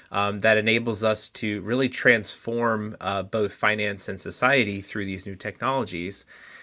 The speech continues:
And so in reflecting on today's conversation, it's really clear that, that regulatory frameworks are a pivotal part of the blockchain narrative.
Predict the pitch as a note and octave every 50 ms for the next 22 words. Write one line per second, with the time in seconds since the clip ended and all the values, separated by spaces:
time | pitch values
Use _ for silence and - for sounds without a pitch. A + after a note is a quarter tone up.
0 | - - - _ _ _ _ _ _ _ _ - A#2+ B2+ B2+ - - D#3 D3 D3
1 | C#3+ C#3+ C#3 - - - - - C#3+ C#3 C3+ C3+ C3 C#3+ C#3 - E3+ F3 F3 -
2 | F#3+ E3+ D#3 D3 C3 - C#3+ C3+ C3 B2+ - - C3+ B2 A#2 A2+ G#2 - A#2+ A2+
3 | A2+ - - A#2+ A2+ A2 G#2+ G#2 G#2 F2 - - - - A#2+ - - - C3 C3+
4 | C3+ B2+ A#2+ - - - B2+ A#2+ A#2 A2 G#2 G#2+ G2+ G2+ G2 G2+ F#2 - - A2
5 | A2+ G#2+ G2+ E2+ G#2+ A2 A2+ A2+ A#2+ A#2+ A2 - - A#2 A2 G#2 - - - G#2+
6 | G#2 G2+ G#2+ G#2 G2+ - - G2+ - - - - - - C3+ C3 B2 C3 A#2+ A#2
7 | A2 - - - - A2+ G#2+ G#2+ - - - - F#2 G#2 G2+ - - F#2+ G#2+ G#2+
8 | G#2+ G#2 - - - - G2+ F#2 F#2 F#2+ G2 G2+ G#2 G2+ G2 - - F#2+ F#2 F#2
9 | F2